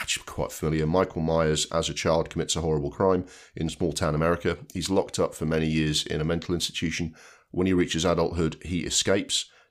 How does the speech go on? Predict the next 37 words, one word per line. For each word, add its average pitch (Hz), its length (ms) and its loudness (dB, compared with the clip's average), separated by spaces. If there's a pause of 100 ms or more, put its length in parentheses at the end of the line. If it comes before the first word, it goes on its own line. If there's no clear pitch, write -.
(120)
goes 98 260 4
back 92 260 0
to 87 120 -4
his 82 140 -2
hometown 85 720 0
and, 78 520 0
uh, 76 320 2
terrorizes 82 760 2
teenagers 80 600 0
as 78 120 -2
they 76 120 0
babysit 78 480 0
and - 100 -6
hang 78 200 -2
out 76 160 0
on 71 80 -6
Halloween 76 420 0
night. - 220 -6 (680)
And 98 120 4
that's - 280 2
it. 87 280 2
Um, 87 400 2 (640)
it's - 140 2
interesting 135 400 4
that 113 180 4
there'd 104 160 4
never 123 220 4
been 120 140 6
a 110 40 4
horror 104 200 4
film 98 220 2
take 90 220 0
place 95 240 2
on 90 100 0
Halloween 90 360 4
before. 107 380 0 (280)
Um, 82 640 2